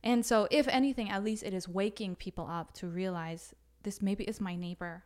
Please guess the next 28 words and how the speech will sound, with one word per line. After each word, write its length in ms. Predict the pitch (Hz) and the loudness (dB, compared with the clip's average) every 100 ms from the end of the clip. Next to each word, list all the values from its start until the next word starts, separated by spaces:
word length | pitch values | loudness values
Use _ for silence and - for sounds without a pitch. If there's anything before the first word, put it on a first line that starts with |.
| - | -6
or 80 | 214 | 0
maybe 260 | 240 247 240 | 2 4 2
my 180 | 226 | 0
friend 460 | 220 - 220 233 214 - | -4 -4 -4 -4 -6 -4
or 100 | 226 | -2
that 180 | 240 | 0
woman 220 | 240 240 247 | 0 2 2
who 80 | |
lives 240 | 233 226 - | 2 -2 -4
down 160 | 220 | -4
the 80 | 220 | -4
street. 460 | 220 - 226 226 202 | -6 -8 -8 -8 -6
And 220 | 208 208 - - - - | -4 -4 -6 -16 -10 2
maybe 200 | 269 262 | 4 4
I 80 | 254 | 2
should 200 | - 254 | -2 -2
just 300 | 269 - - | -2 -4 -4
be 160 | 247 | 0
a 60 | 226 | 2
little 120 | 226 | 0
bit 120 | 214 | -4
more 140 | 202 208 | -4 -2
compassionate 580 | 220 214 202 - 196 - | -2 -2 -4 -4 -6 -6
to 100 | 202 | -4
my 140 | 185 | -2
neighbor 300 | 185 208 208 | -2 -2 -2
and 160 | 185 180 | -4 -4
just 240 | 226 - | -6 -8